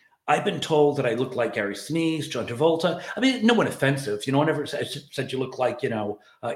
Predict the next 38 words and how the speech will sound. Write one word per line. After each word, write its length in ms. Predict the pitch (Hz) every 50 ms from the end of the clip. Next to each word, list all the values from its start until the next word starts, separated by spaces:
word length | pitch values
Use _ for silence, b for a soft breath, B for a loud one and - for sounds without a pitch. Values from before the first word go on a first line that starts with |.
| - -
Igor 320 | 160 165 156 135 139 123
from 200 | 117 - 127 120
Dracula 580 | - 123 131 135 151 - - 135 107 98 104 110
or 140 | 110 110 107
Quasimodo 680 | - - - 135 113 131 120 117 127 135 135 135 139
from 160 | - - 110
the 160 | 104 104 - - -
H-, 80 | - - -
Hunchback 440 | - - 131 135 - - 127 120 -
of 60 | 123
Notre 200 | 123 - - 117
Dame. 540 | 110 - 160 170 160 151 139 127 135 139 139 B B B B B B B
You 100 | - 214
know, 60 | 202
I 60 | 208 214
think 260 | 311 311 269 - -
it's 200 | - - - - - _ _
fine 220 | - 131 190 262 262
to 60 | 254
look 220 | 196 160 143 -
like 160 | - 117 110 -
John 180 | - 127 123
Travolta 340 | 117 127 113 117 117 117 123
or 60 | 113
Gary 260 | 104 117 110 110 107
Sinise. 640 | 107 - - 104 110 107 101 101 104 - - - - _ _ _ _ _ _ _ _ _ _ _ _ _ _ _ _ -
Or 280 | 165 151 127 123 -
Keanu, 380 | - - 175 175 160 151 - -
Keanu, 340 | - 156 147 143 147 147 - -
uh, 220 | 117 117 110 - - - - - -
Keanu 260 | - 160 151 147 139 139
Reeves, 280 | 143 143 120 104 -
so 80 | - 113
I 20 |
was 120 | 110 - -
told 200 | - 143 127 107
that 220 | 127 123 117 -
too. 260 | - - 113 101 104